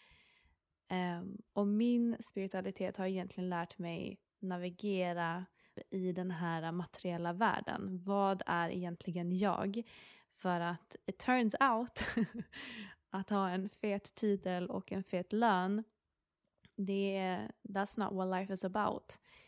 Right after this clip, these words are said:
Och min spiritualitet har väl egentligen hjälpt mig hitta min identitet. Ehm, och som jag, som jag nämnde, att lita på min intuition. Och, eh, ge mig ett självförtroende i besluten jag tar.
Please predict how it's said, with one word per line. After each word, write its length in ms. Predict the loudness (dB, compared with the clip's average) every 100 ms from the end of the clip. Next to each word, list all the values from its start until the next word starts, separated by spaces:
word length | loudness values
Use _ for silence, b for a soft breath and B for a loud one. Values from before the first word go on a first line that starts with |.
| b b b b _ 0
Och 140 | 4
min 180 | 6 4
spiritualitet 680 | 4 4 6 4 4 2 2
har 60 |
väl 120 | 0 0
egentligen 400 | 0 -2 -6 -4
hjälpt 320 | 2 2 2
mig 120 | 0
hitta 320 | 2 0 0 -2
min 200 | -2 -2
identitet. 1080 | -4 -2 -4 -4 -4 -2 -2 -2 -8 -20 _ _
Ehm, 320 | -8 -6 -6 -2
och 160 | -2
som 160 | 0 0
jag, 140 | 0
som 200 | 0 0
jag 100 | 2
nämnde, 360 | 2 2 0 -2
att 220 | -6 -4
lita 320 | 0 0 0
på 120 | -4
min 180 | -2 -2
intuition. 840 | -2 -4 -4 -4 -2 -2 0 -4 -4 B B B B B -2
Och, 500 | -2 -2 _ -8 -4
eh, 220 | -2 -2
ge 320 | 2 4 4
mig 120 | 2
ett 120 | -4
självförtroende 1040 | -4 4 6 4 -2 -6 -2 0 0 -2 0
i 80 | 0
besluten 560 | -2 -2 -4 -2 -2
jag 180 | -2 -4
tar. 460 | 2 4 4 2